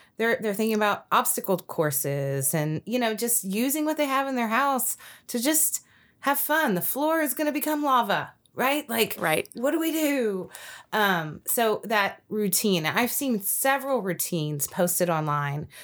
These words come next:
Speaker 1: to kind of modify. Um, let's
Speaker 2: Well, and to that point, I think we have to be careful of electronics, and that starts for little ones
Speaker 1: Mm-hmm.
Speaker 2: too. The, the, especially with parents that are working from home,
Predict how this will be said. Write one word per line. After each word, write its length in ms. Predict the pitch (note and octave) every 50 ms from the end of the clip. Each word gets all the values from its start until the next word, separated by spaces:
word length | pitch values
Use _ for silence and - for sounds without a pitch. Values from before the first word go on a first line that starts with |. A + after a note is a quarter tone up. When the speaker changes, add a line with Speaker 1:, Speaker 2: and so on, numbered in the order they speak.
| - _ -
Speaker 1:
to 80 | G#3+
kind 200 | - A3+ G3+ G3
of 60 | F3+
modify. 800 | F3 F3+ E3+ E3 D#3+ E3 E3+ - - D3+ D3 D3+ - - - G3 F#3+ G3 _ _ _ - - - - - _ _
Um, 560 | A#3+ A#3+ A#3 A3+ G#3+ G3+ G3 F3+ F#3 F3+ F3 - _ _ - -
let's 160 | B3+ C#4 -
Speaker 2:
Well, 80 | B3 B3
and 60 | A#3
to 60 | - B3+
that 160 | A#3+ - -
point, 180 | - D4 C#4+ A3+
I 40 | G3
think 160 | - G3+ F#3+
we 60 | G3+
have 60 | F#3
to 60 | -
be 100 | F3+ F3
careful 360 | E3+ - G3 F3+ E3+ - F#3 F3+
of 80 | E3+
electronics, 800 | E3+ E3+ D#3+ - - - - D#3+ D3+ D#3 F3+ A#3 - - - - - -
and 100 | - F3
that 240 | F3+ E3+ - - -
starts 240 | - F3 F3 F3
for 160 | - - F3+ E3+
little 240 | E3 E3+ E3+ E3+
ones 260 | E3 D#3+ D#3 D#3 - D#3
Speaker 1:
Mm-hmm. 300 | D3 F3 E3 E3 F3 G3+
Speaker 2:
too. 140 | A#3+ B3+ B3 - - - - - -
The, 300 | - E3+ F3+ F3 E3+ E3+ - -
the, 400 | - E3+ F3 E3+ E3 E3+ E3 - _ _ _ _ _ -
especially 420 | - - - - G#3+ A3 - B3+ A#3+
with 140 | A#3+ A#3
parents 280 | - G#3 F#3+ F#3+ F#3+ -
that 80 | G3+ F3+
are 40 | E3+
working 280 | E3 E3+ E3 - F3+
from 180 | E3 - D#3+ D#3+
home, 480 | - - B3+ C4 E3 - G2 G2 E3+